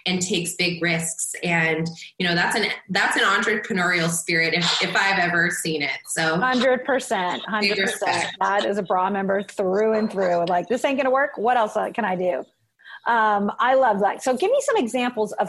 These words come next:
Speaker 2: who is crushing it right now during quarantine. What accounts can we follow?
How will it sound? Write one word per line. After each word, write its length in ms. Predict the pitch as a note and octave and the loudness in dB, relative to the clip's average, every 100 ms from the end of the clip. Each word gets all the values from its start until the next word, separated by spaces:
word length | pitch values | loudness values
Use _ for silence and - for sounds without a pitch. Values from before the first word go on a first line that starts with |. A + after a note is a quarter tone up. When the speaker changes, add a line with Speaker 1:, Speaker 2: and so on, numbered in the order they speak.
| F#3+ | 0
Speaker 2:
who 140 | B3 | 0
is 120 | A3+ | 0
crushing 440 | A#3 A#3 F#3+ G#3 - | -2 -4 -2 -4 -6
it 140 | - - | -6 -4
right 240 | - - | -6 -6
now 380 | - - - - _ _ _ | -10 -8 -10 -12 _ _ _
during 320 | G#3+ G#3+ G#3 F#3+ | -2 0 0 -2
quarantine. 680 | - G#3+ G3 F#3+ G#3 F#3+ | 0 0 0 -2 -4 -2
What 160 | F#3+ B3+ | 0 0
accounts 380 | D4+ C#4 B3+ - | 0 -2 -4 -4
can 160 | A#3 G#3 | -4 -2
we 80 | |
follow? 680 | G3 G#3+ F#3 F#3 F3+ F3+ | -2 -2 0 2 2 2